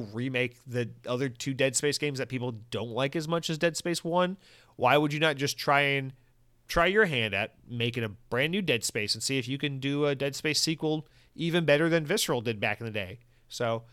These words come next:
I think that's a great idea. I think it'd be really cool. I think it's awesome that they're surveying about this. However, I just wonder, does this have to be on ice for a long time now because they gotta make an I-,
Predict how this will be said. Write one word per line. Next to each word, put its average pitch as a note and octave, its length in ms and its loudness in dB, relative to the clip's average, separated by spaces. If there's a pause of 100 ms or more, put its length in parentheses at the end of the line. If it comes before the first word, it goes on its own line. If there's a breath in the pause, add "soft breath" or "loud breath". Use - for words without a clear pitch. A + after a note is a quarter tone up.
(180 soft breath)
I - 40 -2
think A3 120 4
that's A#3+ 120 -2
a G#3+ 40 2
great F#3+ 200 0
idea. F3+ 300 0
I F#3+ 100 -12
think D3+ 140 -4
it'd D3 120 -4
be D3 100 -2
really B2 360 -2
cool. B2+ 420 -4
I - 60 -10
think C#3 140 -10
it's B2 100 -8
awesome A#2+ 240 -2
that A2 100 -6
they're G2 100 -8
surveying D3+ 400 0
about D#3 200 4
this. E3+ 240 2 (260 loud breath)
However, C#3+ 400 4
I B2 80 2
just A#2+ 160 -6
wonder, A#2+ 480 0 (720)
does B2 140 -2
this A#2+ 120 0
have C3 100 0
to B2 80 -8
be B2 120 0
on A#2+ 140 2
ice C#3 220 2
for F3 80 0
a E3 60 6
long E3+ 160 2
time F3+ 200 2
now F3+ 140 4
because C#3+ 200 -2
they C3 60 -2
gotta B2+ 140 2
make B2 140 -2
an G#2+ 100 -2
I-, G#2+ 160 -4